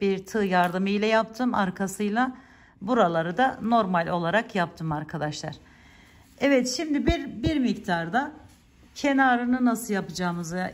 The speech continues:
geçelim. Hemen şu ipimle devam edeyim.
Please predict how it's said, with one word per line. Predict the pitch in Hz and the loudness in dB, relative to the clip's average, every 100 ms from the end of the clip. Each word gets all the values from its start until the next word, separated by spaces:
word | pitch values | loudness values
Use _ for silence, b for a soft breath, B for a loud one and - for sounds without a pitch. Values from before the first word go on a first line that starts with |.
| 196 | -6
geçelim. | 214 214 226 226 240 247 - B B B B | -4 -2 -2 -2 -4 -6 -12 B B B B
Hemen | - 262 185 202 | -4 0 2 0
şu | - 240 | -2 -4
ipimle | 226 208 208 196 196 | 4 6 6 4 0
devam | 196 196 202 196 | 0 2 2 0
edeyim. | 160 160 190 226 | -2 -4 -4 -6